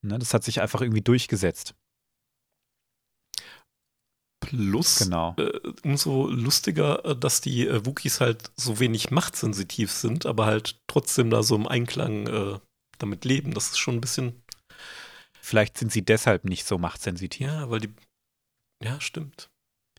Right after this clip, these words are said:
Speaker 2: Weil die einfach schon
Speaker 1: Ja, also
Speaker 2: das, das, äh, Leben. <laughs>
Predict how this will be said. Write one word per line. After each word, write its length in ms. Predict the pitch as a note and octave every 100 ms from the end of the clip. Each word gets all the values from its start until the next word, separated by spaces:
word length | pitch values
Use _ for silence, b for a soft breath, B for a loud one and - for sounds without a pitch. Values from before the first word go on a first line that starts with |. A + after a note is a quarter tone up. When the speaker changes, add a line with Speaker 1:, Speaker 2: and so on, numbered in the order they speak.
| _ _ _ _ _
Speaker 2:
Weil 100 | -
die 100 | A2
einfach 240 | A#2 A2+ -
schon 220 | - A#2
Speaker 1:
Ja, 80 | G#2+
also 380 | G#2 G2 G2+ G#2+ -
Speaker 2:
das, 340 | - - - _ _ -
das, 260 | - -
äh, 160 | F3 C3
Leben. 580 | G#2 G#2 A2+ A#2 - -
<laughs> 480 | - G3+ - -